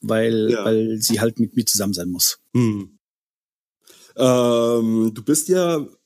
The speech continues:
Speaker 2: haben wir vorher schon angerissen, du bist ja eigentlich, ähm, ich glaub, noch vor, bevor du jemals irgendwas mit Retrogramm gemacht hast, warst du ja Musiker, ne?
Speaker 1: Mm, ja, also wenn du so willst, ja.
Speaker 2: Mhm, Katze stimmt mir zu.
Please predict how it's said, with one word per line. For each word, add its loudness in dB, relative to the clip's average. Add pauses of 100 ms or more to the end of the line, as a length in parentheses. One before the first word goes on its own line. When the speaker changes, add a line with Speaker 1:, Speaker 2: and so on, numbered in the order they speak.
(140)
Speaker 2:
haben 2
wir 4
vorher 0
schon -2
angerissen, 0
du -4
bist -4
ja 2
eigentlich, 0
ähm, 0 (260)
ich -14
glaub, 0
noch -6
vor, 0
bevor 2
du 4
jemals 0
irgendwas 0
mit -4
Retrogramm 0
gemacht -2
hast, -2
warst -2
du 2
ja 2
Musiker, 0
ne? 0 (680)
Speaker 1:
Mm, 4
ja, -2 (180)
also -4
wenn -4
du -4
so -2
willst, -4
ja. -10 (2000)
Speaker 2:
Mhm, 2 (140)
Katze -4
stimmt -2
mir 0
zu. -4